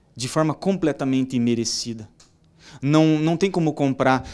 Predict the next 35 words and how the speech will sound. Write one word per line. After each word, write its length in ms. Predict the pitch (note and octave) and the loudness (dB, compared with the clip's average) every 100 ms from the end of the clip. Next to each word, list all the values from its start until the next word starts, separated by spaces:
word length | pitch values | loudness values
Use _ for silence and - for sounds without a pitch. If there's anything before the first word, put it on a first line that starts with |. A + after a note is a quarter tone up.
| - | -2
não 180 | D3+ F3+ | 2 6
é 40 | |
a 80 | G3+ | 8
oferta 520 | F3 - D#3+ E3 D#3+ | 8 6 4 4 2
que 100 | C3 | -2
a 40 | C#3+ | -2
gente 220 | D#3 D3+ | -2 -4
trouxe 500 | D#3 D3 D#3 D3+ C#3+ | -2 4 4 4 0
aqui, 400 | - D3 C#3+ C#3 - - | -6 -6 -6 -8 -16 -12
não 160 | - D#3 | 0 2
é 40 | |
a 40 | F#3 | 4
oferta 340 | F3+ F3 E3+ | 4 0 0
que 100 | - | -4
você 240 | D3 C#3 D#3+ | -4 -2 -2
entrega, 640 | D3+ D#3 D3 D3+ C#3+ C3+ - _ - | -4 0 0 2 0 -2 -8 _ -12
eh, 280 | B2+ B2+ B2 | -10 -8 -6
pelo 180 | D3+ C#3+ | -2 -2
Interac 540 | C#3+ C3+ C3 C3 C#3 C3 | -2 -2 -2 -2 -4 -10
ou 40 | |
pelo 240 | B2+ C3 | -8 -8
PayPal, 680 | B2+ C3 A#2+ C3 B2+ B2+ B2+ _ _ _ _ _ _ | -8 -8 -10 -6 -6 -6 -10 _ _ _ _ _ _
pelo 240 | - C#3 - | -2 -2 -4
Church 220 | B2+ - | -10 -12
Center, 460 | - C3+ B2+ B2+ A#2+ _ _ - | -10 -8 -8 -10 -18 _ _ -6
não 240 | D3 F3+ | -2 0
é 80 | E3 | 2
ela 160 | F3 F3 | 2 0
que 140 | E3 | -2
compra 460 | - D#3 G3 F#3 B2 | -6 -4 -2 -4 -6
a 20 | |
tua 160 | D3 | -6
passagem 500 | C#3 C3 C#3 C#3 C3+ | -6 -6 -6 -6 -6
pro 160 | B2+ A#2 | -8 -10
céu, 480 | - - C#3 D3+ | -8 -6 -6 -6